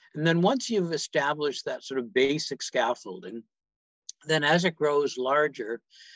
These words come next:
you wanna just thin, thin it out so that there's, so that sun and air can circulate, uh, inside the tree.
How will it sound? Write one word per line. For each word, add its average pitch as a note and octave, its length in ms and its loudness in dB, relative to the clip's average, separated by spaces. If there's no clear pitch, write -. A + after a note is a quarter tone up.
you C#3+ 140 -2
wanna E3+ 400 2
just D#3+ 340 -6
thin, G#3+ 260 0
thin G#3 180 4
it G3+ 160 2
out D#3+ 300 0
so D3 220 -2
that C#3 180 -4
there's, C3 500 -4
so C#3 160 -2
that B2 200 -6
sun E3 600 0
and B2 360 -6
air C3 520 2
can A#2 220 -10
circulate, B2 800 -2
uh, A2+ 220 -6
inside B2+ 760 -2
the G#2+ 100 -10
tree. F#2+ 400 -2